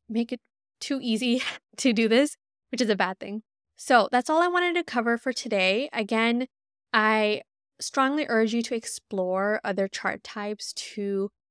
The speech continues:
visualize part to whole relationships or whatever you're trying to do with your pie chart. There usually is a better chart to do that. But if you must use a pie chart, please use the recommendations that I've mentioned in this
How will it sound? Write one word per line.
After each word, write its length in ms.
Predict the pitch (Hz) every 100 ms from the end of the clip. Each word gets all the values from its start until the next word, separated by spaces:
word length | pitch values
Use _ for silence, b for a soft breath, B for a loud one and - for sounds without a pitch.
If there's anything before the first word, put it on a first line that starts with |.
| _ _ _ -
visualize 880 | 214 208 214 214 202 208 208 208 208 _ -
part 260 | - 202 -
to 120 | -
whole 160 | 294
relationships 680 | 302 285 285 277 262 285 269
or 140 | - 214
whatever 260 | 214 233
you're 140 | 254 240
trying 180 | 240
to 100 | 220
do 380 | 185 185 185 196
with 180 | 202 196
your 120 | 190
pie 200 | - 185
chart. 340 | 185 226 254 311 _ _
There 220 | - 214 -
usually 440 | 226 247 277 302 226
is 140 | 208
a 80 | 196
better 260 | 190 185 185
chart 360 | - 185 185
to 180 | - -
do 160 | 190 180
that. 220 | 233 349 _ _ _ _ -
But 380 | 330 285 277 - -
if 180 | 208 -
you 100 | 202
must 580 | 202 220 262 311 302
use 140 | 262 247
a 40 |
pie 260 | 240 226 208
chart, 340 | - 220 208 -
please 480 | - 254 247 247 233
use 520 | - 208 208 208 208 - 220
the 340 | - 196 196 -
recommendations 840 | 202 208 202 190 185 180 - 202 190
that 100 | 190
I've 120 | 185
mentioned 380 | 185 185 190 185
in 100 | 185
this 140 | 185